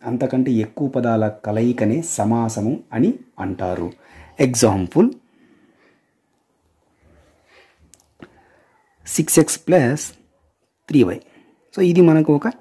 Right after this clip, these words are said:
ఎక్స్‌ప్రెషన్, ఇది ఒక సమాసం. ఓకే? So, ఇక్కడ మనం న-,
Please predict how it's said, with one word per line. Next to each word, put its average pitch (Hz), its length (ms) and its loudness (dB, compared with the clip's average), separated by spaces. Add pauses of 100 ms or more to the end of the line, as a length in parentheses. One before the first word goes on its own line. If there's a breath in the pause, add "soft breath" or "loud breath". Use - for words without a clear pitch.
(120)
ఎక్స్‌ప్రెషన్, 127 420 -2
ఇది 139 120 2
ఒక 139 220 -2 (400 soft breath)
సమాసం. 110 440 -4 (300)
ఓకే? 214 180 -4 (600 soft breath)
So, 226 40 0
ఇక్కడ 220 260 0
మనం 196 500 2 (200)
న-, 147 240 2